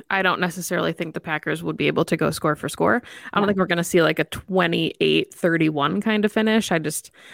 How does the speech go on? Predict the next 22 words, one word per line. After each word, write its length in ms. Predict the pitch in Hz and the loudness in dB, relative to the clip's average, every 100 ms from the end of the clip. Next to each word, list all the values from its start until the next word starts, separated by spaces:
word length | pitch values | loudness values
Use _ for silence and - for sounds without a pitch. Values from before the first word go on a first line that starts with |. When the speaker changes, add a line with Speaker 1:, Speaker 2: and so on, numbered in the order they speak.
| - - | -20 -4
Speaker 1:
that 180 | 170 - | -4 0
seems 240 | 190 180 | -2 2
like 120 | 185 | 2
a 60 | 190 | 4
lot, 260 | 180 - - | 4 2 2
like, 120 | 170 | 0
a 40 | |
big 180 | 170 175 | 4 4
ask 280 | 180 180 - | 4 -2 -4
from 140 | 196 | -4
this 140 | 190 208 | -2 0
offense, 340 | 196 208 202 | 2 0 0
but 120 | 180 | 2
I 60 | 160 | 2
agree 220 | 165 156 | 2 -2
with 120 | 165 | -2
you 120 | - | -2
that 120 | - 170 | 0 -2
if 120 | - | -2
the 80 | 175 | 0
defense 480 | 170 165 175 175 | 0 0 0 -2
can 260 | - 165 156 | -6 -8 -8